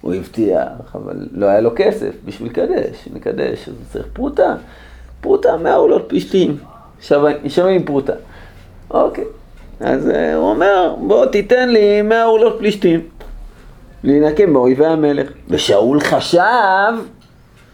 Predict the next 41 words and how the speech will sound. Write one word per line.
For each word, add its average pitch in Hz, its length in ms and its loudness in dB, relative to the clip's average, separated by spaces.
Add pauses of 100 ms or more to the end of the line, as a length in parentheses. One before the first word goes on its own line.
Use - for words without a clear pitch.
(360)
להפיל 98 400 0
את 110 80 4
דוד 123 320 2
ביד 92 180 2
פלישתים. - 440 -2 (760)
זה 95 160 0
היה 113 160 2
המחשבה 101 380 -2
של, 85 160 -4 (160)
אה, 95 280 -4
שאול. 123 280 0 (1040)
"ויגידו 262 420 2
עבדיו 196 300 4
לדוד 170 240 4
את 156 180 2
הדברים 113 380 2
האלה, 87 280 -2
וישר 127 400 2
הדבר 113 300 0
בעיני 98 240 0
דוד 87 200 -4
להתחתן 117 540 -2
במלך, - 400 -4
ולא 110 220 4
מלאו 90 320 2
הימים, 73 460 -2
ויקום 117 340 -2
דוד 107 300 -4
וילך 131 260 -2
הוא 131 200 0
ואנשיו, 87 460 -4
ויחו - 220 -2
הפלישתים - 420 -4
מאתיים 110 320 0
איש, 247 340 0
ויבא - 360 2
דוד - 260 2
את - 60 -4
עורלותיהם, 196 440 2
וימלאום 175 540 0
למלך." 233 400 0